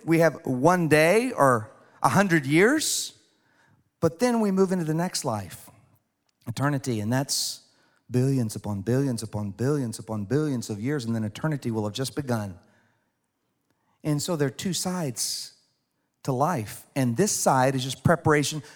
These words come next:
for the next side. And by the way, you already have experienced two sides of life. Did you know that? I, I mean, the first nine months of your life were lived in your mother's womb. You know, and then you were alive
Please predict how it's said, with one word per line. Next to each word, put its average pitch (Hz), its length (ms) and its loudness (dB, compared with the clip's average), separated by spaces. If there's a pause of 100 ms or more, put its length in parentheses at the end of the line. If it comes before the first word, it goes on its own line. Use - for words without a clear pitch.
(120)
for - 120 2
the 139 120 0
next 160 300 0
side. 98 440 -6 (1300)
And 185 140 0
by 277 140 6
the 320 140 2
way, 214 420 6
you 214 460 2
already 196 540 6
have 165 200 4
experienced 165 760 2
two 196 160 2
sides 143 560 4
of 139 120 4
life. 110 320 2
Did 127 160 -2
you 185 80 2
know 269 140 6
that? 302 380 2 (960)
I, 196 440 4
I 208 40 4
mean, 214 240 2
the 180 80 4
first 320 320 4
nine 226 200 4
months 233 220 2
of 208 80 -2
your 190 140 4
life 233 240 6
were 202 80 6
lived 190 240 4
in 190 80 2
your 180 100 4
mother's 190 280 4
womb. 247 500 2 (1800)
You 190 140 -2
know, 208 100 6
and 196 220 4
then 226 480 2
you 233 100 4
were 339 80 6
alive 269 760 6